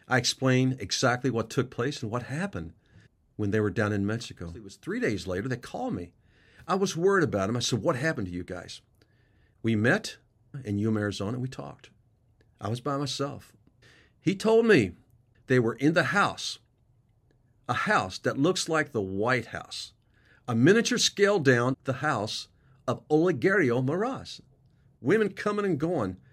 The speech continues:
but yet the brothers kept telling the two confidential informants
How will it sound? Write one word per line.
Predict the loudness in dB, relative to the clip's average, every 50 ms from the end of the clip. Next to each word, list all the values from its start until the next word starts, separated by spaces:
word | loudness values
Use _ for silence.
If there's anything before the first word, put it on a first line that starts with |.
| _ _ _ _ _ _ _
but | -4 -4 -2 0 0
yet | 2 2 0 -2
the | -4 -6
brothers | -4 -2 0 0 0 0 -2
kept | -2 -2 -4 -4 -4
telling | -8 -8 -8 -6 -6 -8 -8 -12 _ _ _ _ _ _ _ _ _ _ _ _
the | -10 -10
two | -4 -4 -6 -4
confidential | -2 -2 -2 -2 -2 -4 -4 -4
informants | -6 -2 -2 0 0 0 -2 -4